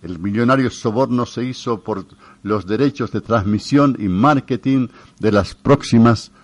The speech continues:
Copas Américas. De acuerdo con el informe oficial, la forma de distribución del dinero es de la siguiente manera.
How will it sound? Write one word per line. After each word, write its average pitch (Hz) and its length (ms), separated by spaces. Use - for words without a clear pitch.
Copas - 540
Américas. 98 800
De 92 80
acuerdo 123 340
con 113 140
el 104 120
informe 117 400
oficial, 139 640
la 95 140
forma 127 420
de 104 100
distribución 104 640
del 107 200
dinero 127 440
es 131 180
de 117 100
la 113 100
siguiente 127 540
manera. 127 480